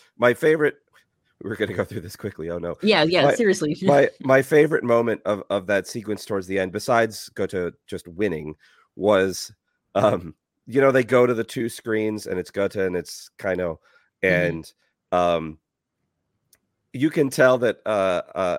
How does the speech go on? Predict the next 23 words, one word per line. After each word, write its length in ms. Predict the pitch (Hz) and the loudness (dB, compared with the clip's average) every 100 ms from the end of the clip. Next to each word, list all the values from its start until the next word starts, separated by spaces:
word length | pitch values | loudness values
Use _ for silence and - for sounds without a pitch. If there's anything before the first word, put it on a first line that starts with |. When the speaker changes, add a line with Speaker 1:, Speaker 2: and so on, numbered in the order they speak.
| - | -4
Speaker 1:
Alexandra, 880 | 107 107 92 95 90 87 82 82 80 82 _ - | -4 -4 0 0 2 0 -2 -2 -6 -12 _ -4
uh, 340 | 82 82 82 - _ _ _ | -2 0 0 -2 _ _ _
girl 300 | - 107 107 | 0 4 2
Kano, 600 | - 92 82 80 76 78 _ - - - _ | 0 -6 -4 -4 -4 -6 _ -20 -20 -20 _
is, 540 | 107 101 98 92 - - _ _ _ - | 2 4 2 0 -6 -12 _ _ _ 0
uh, 540 | 98 92 90 87 82 - _ _ _ | 4 4 4 4 2 -2 _ _ _
is, 380 | - 110 101 92 | 0 2 2 -2
is 240 | - 110 | 0 0
the 100 | 107 | 2
most, 480 | 107 101 98 101 - | 2 2 2 -2 -4
like, 460 | 98 92 87 - - _ _ _ _ _ _ | 0 0 0 -8 -20 _ _ _ _ _ _
like, 360 | 95 92 - - - | 0 0 -2 -8 0
inner 260 | 104 104 | 2 2
feelings 500 | 90 98 92 92 90 | 0 -2 0 0 -2
about, 180 | 90 85 | -2 -2
like, 180 | 90 - | -2 -4
"Oh, 80 | 127 | -8
come 220 | 110 - | -8 -8
on, 120 | 113 | -6
come 180 | 110 110 | -6 -6
on, 100 | 107 | -6
come 180 | 104 117 | -6 -4
on." 100 | 104 | -6